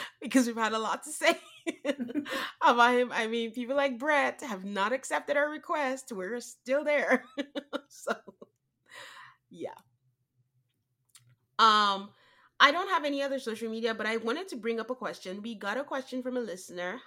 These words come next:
Hi, Rachel. And for those of you who don't know, um, I have a second podcast,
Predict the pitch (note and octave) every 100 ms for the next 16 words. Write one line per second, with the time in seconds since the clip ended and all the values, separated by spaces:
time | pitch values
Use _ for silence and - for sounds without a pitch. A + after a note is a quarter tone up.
0 | - E3+ C4 F3 D#3+ F3 F3+ - _ -
1 | - - - A#3 A3+ A3+ A3+ C4 C4+ D4
2 | D4+ C#4 B3+ G3+ F#3 F#3 F3+ F3+ F#3 -
3 | F#3+ F#3 F3+ G#3+ A#3+ B3+ A#3+ G3 F#3 E3+
4 | E3+ E3 D3 E3